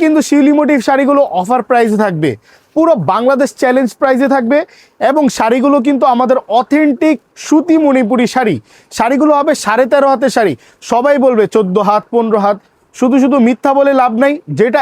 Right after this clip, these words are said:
অ্যাকচুয়াল সেটা অ্যাকচুয়ালি। সাড়ে তেরো হাতের বেশি আছে, তবে আমরা বলবো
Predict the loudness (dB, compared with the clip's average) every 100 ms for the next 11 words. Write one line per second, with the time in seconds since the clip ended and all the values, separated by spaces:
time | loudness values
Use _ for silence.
0 | 0 -4 -2 0 0 0 -2 0 0 -2
1 | -2 -2 -4 -10 _ _ -4 0 0 2
2 | 2 2 2 2 2 0 0 0 0 -4
3 | -6 _ -2 0 0 0 0 2 0